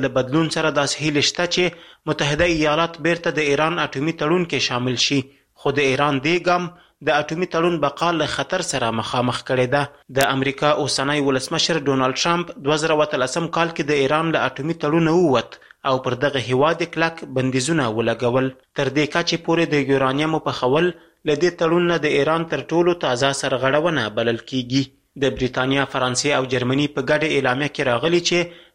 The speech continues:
د ایران دا اټومي فعالیت اټومي تړون ته زیان اړوي او هغه ډیپلوماټیکي هڅې ګواښي چې اټومي تړون ته د امریکا د نوې ادارې د بیرته ورګرځېدو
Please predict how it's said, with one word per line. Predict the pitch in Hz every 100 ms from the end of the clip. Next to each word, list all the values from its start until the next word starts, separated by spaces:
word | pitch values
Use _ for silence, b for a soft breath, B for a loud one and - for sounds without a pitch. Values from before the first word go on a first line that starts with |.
| 151
د | 156 165
ایران | 165 175 180 - - 139
دا | 165 165
اټومي | 156 147 165 165
فعالیت | 143 143 170 170 156
اټومي | - 143 160
تړون | 143 151 165
ته | 135 127
زیان | 160 143 120
اړوي | 113 117 135 127 b b b 143
او | 123
هغه | 143 151 139
ډیپلوماټیکي | 135 139 131 123 160 135
هڅې | 147 - 131
ګواښي | 127 175 170 180
چې | 190 147
اټومي | 135 143 160 143
تړون | 147 180 175
ته | 180 175 B B 160
د | 147 147
امریکا | 147 143 175
د | 151 160
نوې | 175 175
ادارې | 165 165 170 170
د | 143 156
بیرته | 170 175 165
ورګرځېدو | 147 131 123 135 135